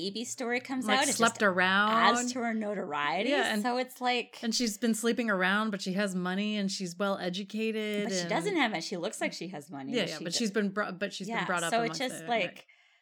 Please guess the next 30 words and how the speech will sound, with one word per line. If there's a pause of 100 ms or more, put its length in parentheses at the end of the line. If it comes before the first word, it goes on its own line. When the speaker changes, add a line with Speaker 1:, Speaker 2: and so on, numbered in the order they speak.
(140)
Speaker 1:
total
circus.
Speaker 2:
Yeah. (1600)
Speaker 1:
Uh,
Evelyn's (180)
lawyer (260)
had
her
trial
severed
from
that
of
her
father
and
lover. (800)
Uh,
his
plan
was
to
present
Evelyn
as
an
attractive,
guileless
young
woman